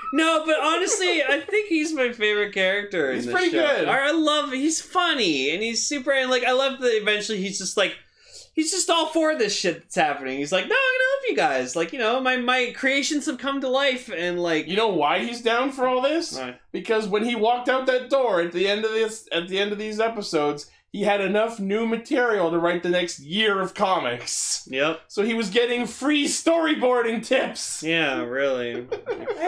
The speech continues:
Speaker 3: He always looks like Steve Martin to me.
Speaker 1: He looks like Gary Busey crossed with, uh,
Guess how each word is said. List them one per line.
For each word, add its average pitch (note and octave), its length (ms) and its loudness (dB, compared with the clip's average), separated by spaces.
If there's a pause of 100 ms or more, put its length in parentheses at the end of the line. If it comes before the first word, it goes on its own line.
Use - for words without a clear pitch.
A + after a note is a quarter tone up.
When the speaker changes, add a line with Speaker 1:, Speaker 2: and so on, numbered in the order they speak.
(480)
Speaker 3:
He A4+ 140 2
always A#4+ 240 -2
looks F#4 180 -12
like D4+ 160 -8
Steve C4 320 -14
Martin G3+ 440 -16
to G3+ 80 -20
me. F3+ 120 -20 (520)
Speaker 1:
He A#3+ 140 2
looks G4+ 240 2
like C4+ 120 0
Gary C#4 360 2
Busey C4 420 -2
crossed A#3+ 440 -2
with, F#3+ 300 -2
uh, E3+ 220 2